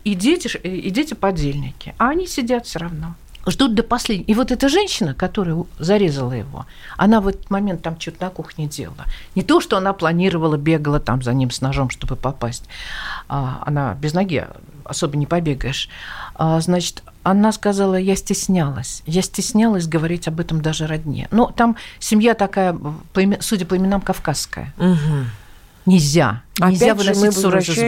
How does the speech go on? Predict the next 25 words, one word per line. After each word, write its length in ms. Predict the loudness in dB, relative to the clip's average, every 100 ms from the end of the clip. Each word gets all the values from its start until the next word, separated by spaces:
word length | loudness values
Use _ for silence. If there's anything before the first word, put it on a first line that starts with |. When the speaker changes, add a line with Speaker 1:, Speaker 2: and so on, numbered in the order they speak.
| 2
Speaker 2:
возвращаемся, 260 | 0 -2
да, 380 | 0 2 2 0
вот 260 | -2 -4 -2
к 80 | -2
эт-, 160 | -2
к 100 | 0
этой 200 | 0 0
больной 460 | 0 0 2 0 -2
теме, 340 | -4 -4 -4
что 180 | -6 -6
там 300 | 0 2 0 -6 -8 -2
вообще 380 | 0 2 2
что-либо 500 | 2 0 0 0 -2
сделать, 560 | -4 -2 0 0 0 -4
э, 200 | -4 -6 -8 -10 -10 -4
э, 120 | -2
достаточно 600 | 2 0 0 -2 -2 -2
проблематично. 720 | 0 0 2 2 0 -2 -8 -8 -6
Что 280 | 0 0
сказать 420 | 2 0 0 2 2
нашим 280 | 0 0 0
радиослушательницам? 1120 | 0 -2 -2 -4 -4 -10 -8 -8 -8 -10 -8
Вот, 100 | -8 -2
вот 100 | -4 0
так, 240 | -2 -2